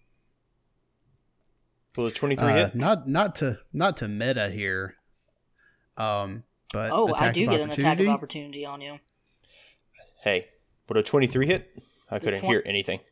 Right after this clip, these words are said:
Speaker 3: The twenty-three would hit,
Speaker 1: Oh,
Speaker 3: and
Speaker 1: okay.
Speaker 3: but you backed up.
Speaker 1: Oh, yeah, yeah, yeah.
Speaker 3: So before you do that,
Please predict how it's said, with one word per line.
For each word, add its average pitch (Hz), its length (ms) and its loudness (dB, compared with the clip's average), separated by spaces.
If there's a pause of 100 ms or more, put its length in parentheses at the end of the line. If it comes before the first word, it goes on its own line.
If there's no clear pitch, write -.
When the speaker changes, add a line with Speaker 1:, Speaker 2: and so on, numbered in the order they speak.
(320)
Speaker 3:
The 175 80 -6
twenty-three 185 480 -2
would 160 200 -4
hit, 165 260 -4 (540)
Speaker 1:
Oh, - 180 -8
Speaker 3:
and 156 460 0
Speaker 1:
okay. - 200 -4 (280)
Speaker 3:
but 170 180 -6
you 165 120 -6
backed 165 300 4
up. 139 280 -2 (1040)
Speaker 1:
Oh, 107 160 4
yeah, 98 200 0
yeah, 95 180 -2
yeah. 95 100 0
Speaker 3:
So 95 80 0
before 185 340 -4
you 175 120 -4
do 156 180 -6
that, 143 340 -4